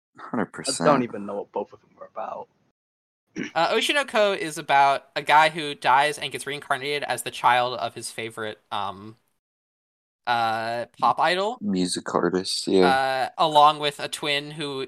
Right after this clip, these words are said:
Speaker 3: is another, who was formerly another friend, a fa-, fan of that pop idol, who also gets reincarnated. And then they both grow up to be children of the famous pop ar-, idol, and then she gets fucking stabbed.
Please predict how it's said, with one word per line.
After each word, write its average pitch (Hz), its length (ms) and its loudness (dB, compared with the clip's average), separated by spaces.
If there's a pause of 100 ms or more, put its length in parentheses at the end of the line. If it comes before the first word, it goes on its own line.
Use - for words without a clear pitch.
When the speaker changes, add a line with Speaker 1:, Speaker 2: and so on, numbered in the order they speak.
Speaker 3:
is 123 380 -10
another, 139 600 -2
who 151 120 -12
was 135 360 0
formerly 123 440 -2
another 117 340 -4
friend, 107 360 -10 (260)
a 135 60 -4
fa-, - 300 -4
fan 127 280 -4
of 117 80 -8
that 117 160 -4
pop 107 220 -2
idol, 107 360 -6
who 139 60 -10
also 123 220 -6
gets 98 160 -14
reincarnated. 107 640 -16 (600)
And 139 200 -6
then 143 280 -4
they 147 140 0
both 147 320 -2
grow 143 220 0
up 131 260 -2 (280)
to 131 200 -12 (260)
be 127 320 -12 (520)
children 131 420 -8
of 117 140 -10
the 120 80 -10
famous 113 300 -8
pop 117 240 0
ar-, 117 180 0 (200)
idol, 110 380 -6
and 110 160 -12
then 107 120 -16
she 113 140 -14
gets - 200 -16
fucking - 280 -14
stabbed. - 420 -16